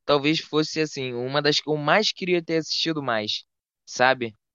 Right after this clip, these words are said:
Por causa que Diamond Johnson, que é uma arremessadora muito boa, uma jogadora ofensiva muito boa,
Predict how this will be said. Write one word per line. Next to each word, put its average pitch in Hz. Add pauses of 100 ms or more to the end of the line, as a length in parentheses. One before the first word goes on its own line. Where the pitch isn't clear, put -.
(120)
Por 120
causa 131
que 135
Diamond 139
Johnson, 127
que 131
é -
uma 123
arremessadora 127
muito 135
boa, 120
uma 120
jogadora 117
ofensiva 120
muito 117
boa, 113